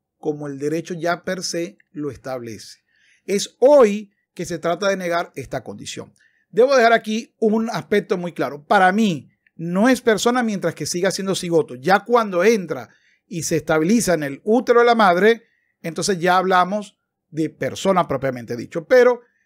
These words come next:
esto es una disquisición un poco más complicada de explicar en un solo video. Es todo por hoy. Espero que le haya quedado claro que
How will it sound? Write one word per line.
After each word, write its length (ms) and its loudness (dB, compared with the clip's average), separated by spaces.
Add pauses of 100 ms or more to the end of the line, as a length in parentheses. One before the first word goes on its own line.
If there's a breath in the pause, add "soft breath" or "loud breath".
(120 soft breath)
esto 340 -4
es 320 0
una 420 -2 (140)
disquisición 720 -4
un 80 -8
poco 220 -2
más 240 -2
complicada 680 0
de 120 -4
explicar 500 -4
en 140 -4
un 200 -10
solo 360 -10
video. 380 -18 (600)
Es 160 0
todo 180 0
por 120 4
hoy. 140 4
Espero 280 0
que 80 -2
le 80 2
haya 100 0
quedado 320 0
claro 280 2
que 360 -4